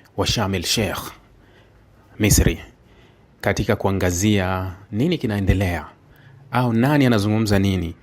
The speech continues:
Je, tunaweza tukapata suluhu ya huu mwiba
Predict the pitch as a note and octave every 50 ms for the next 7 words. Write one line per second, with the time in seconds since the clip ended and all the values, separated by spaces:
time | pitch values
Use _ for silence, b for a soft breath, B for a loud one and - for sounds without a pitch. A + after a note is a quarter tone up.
0 | b b b b b b b - A#2 A2 C#3+ D3 C3 G#2 - - - G#2+ F#2 F#2
1 | F2+ F2+ G2+ A2 A#2 A2+ G#2+ A2+ G#2 - G#2 - - - G2 F2+ F2+ F#2 - A#2
2 | G#2+ - A2 - - - F#2+ G#2 A2 G#2 A2 G#2 F#2+ F#2 F#2+ A2 G#2 F#2 F#2 G2
3 | G#2 A2 A#2+ C3+ C#3+ D#3 E3+ G3